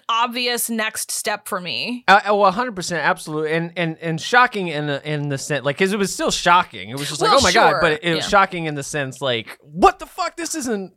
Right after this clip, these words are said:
Speaker 2: this doesn't make
Speaker 1: Yeah.
Speaker 2: any sense." Um, but w-, what I think is fascinating is the way the scene is blocked out is so accurate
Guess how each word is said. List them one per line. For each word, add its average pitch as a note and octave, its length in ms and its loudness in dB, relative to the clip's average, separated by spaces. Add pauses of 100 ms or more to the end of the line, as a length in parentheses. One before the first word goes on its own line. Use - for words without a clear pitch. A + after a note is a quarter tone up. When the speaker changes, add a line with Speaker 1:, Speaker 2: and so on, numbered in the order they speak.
(120)
Speaker 2:
this D#4 120 -6
doesn't G3+ 220 -2
make F#3+ 120 2
Speaker 1:
Yeah. F3+ 60 0
Speaker 2:
any D#3+ 80 -2
sense." A3+ 380 -6 (360)
Um, B2 560 0
but E3+ 160 2
w-, D3+ 180 -14 (280)
what F#3 200 0
I F#3 40 4
think A3 200 -6
is F3 100 -6
fascinating E3+ 540 -6
is B2+ 180 -8 (260)
the D#3+ 120 0
way G3+ 560 -2 (100)
the D3 160 -8
scene F3 320 -6
is B2+ 140 -6
blocked C3 420 -2
out C3 280 -2
is C3+ 140 -8
so F3+ 1040 -2 (260)
accurate C3+ 760 -2